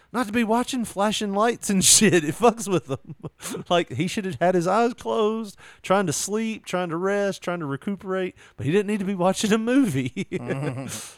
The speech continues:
Speaker 1: So they're, they're really, they've really shot the league in the foot for, because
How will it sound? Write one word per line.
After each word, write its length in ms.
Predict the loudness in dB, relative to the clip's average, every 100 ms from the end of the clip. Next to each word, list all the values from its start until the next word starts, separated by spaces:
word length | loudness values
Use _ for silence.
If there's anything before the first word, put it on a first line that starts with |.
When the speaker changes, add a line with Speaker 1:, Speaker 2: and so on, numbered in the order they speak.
| _
Speaker 1:
So 520 | -6 -2 0 0 -4 _ _
they're, 160 | -4 -4
they're 240 | 0 2
really, 420 | 4 4 2 -2 -2
they've 200 | -2 0
really 340 | 0 -2 -4 -12 _ _
shot 500 | -12 -4 0 0 -2
the 80 | -6
league 280 | -6 -4 -6
in 80 | -8
the 60 |
foot 320 | -6 -4 -4
for, 180 | -6 -12
because 320 | -8 -6 -8